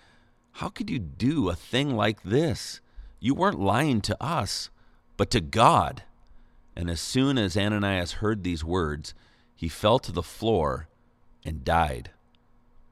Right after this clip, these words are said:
Everyone who heard about it was terrified. Then some young men got up, wrapped him in a sheet, and took him out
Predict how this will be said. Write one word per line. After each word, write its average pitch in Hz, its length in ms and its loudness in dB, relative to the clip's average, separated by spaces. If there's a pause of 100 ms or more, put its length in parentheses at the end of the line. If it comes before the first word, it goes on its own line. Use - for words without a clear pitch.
(200)
Everyone 95 560 4
who 80 180 -6
heard 95 220 0
about 71 260 -2
it - 80 -10
was - 180 -12
terrified. - 680 -6 (720)
Then 92 220 0
some 101 300 2
young 92 280 0
men 87 320 0
got 80 260 2
up, 80 280 -2 (200)
wrapped 78 420 -4
him 98 120 -2
in 101 80 0
a 107 60 -2
sheet, - 440 -6 (300)
and 76 140 -12
took 92 240 -6
him 104 120 0
out 71 360 -6